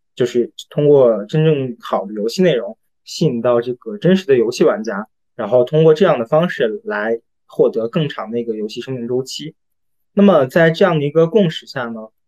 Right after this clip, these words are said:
回归到刚才提到的Web three游戏的市场推广，那其实我们接触的游戏项目方，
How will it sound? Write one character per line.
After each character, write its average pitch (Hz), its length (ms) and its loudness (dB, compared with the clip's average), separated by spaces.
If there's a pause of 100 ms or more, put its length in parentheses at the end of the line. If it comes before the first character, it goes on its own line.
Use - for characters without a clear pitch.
(100)
回 123 120 -2
归 135 140 4
到 143 180 4
刚 123 220 -6
才 127 140 0
提 - 240 -20
到 123 200 2
的 98 320 -10 (120)
Web 127 160 0
three 127 260 -2
游 113 160 -4
戏 123 140 -6
的 117 120 -4
市 - 160 -12
场 113 200 -8
推 170 160 0
广， - 240 0 (420)
那 175 200 4
其 175 180 0
实 185 160 4
我 156 240 4
们 113 180 -6
接 156 160 -4
触 160 180 -8
的 127 180 0
游 110 140 -6
戏 117 140 -14
项 135 180 -6
目 113 120 -12
方， 139 280 -8